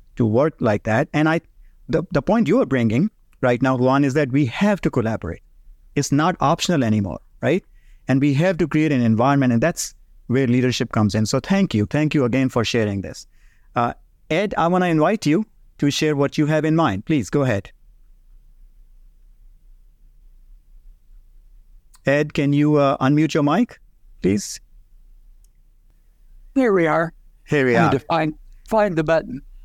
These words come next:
Speaker 2: Um, yeah, uh, Juan had some really good points. And, um, uh,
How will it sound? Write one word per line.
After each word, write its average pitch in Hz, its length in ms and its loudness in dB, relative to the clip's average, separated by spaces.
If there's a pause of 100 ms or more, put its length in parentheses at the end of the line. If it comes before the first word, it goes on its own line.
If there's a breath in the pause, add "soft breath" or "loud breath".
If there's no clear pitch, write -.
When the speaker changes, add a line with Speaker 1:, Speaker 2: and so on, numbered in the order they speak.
(300)
Speaker 2:
Um, 185 320 0 (100)
yeah, 294 320 2 (200)
uh, 214 220 0 (100)
Juan 277 480 0
had 240 220 -2
some 160 260 -6
really 208 420 2
good 180 320 -2
points. 160 540 -2 (540)
And, 165 400 0
um, 160 360 -2 (120)
uh, 151 480 -4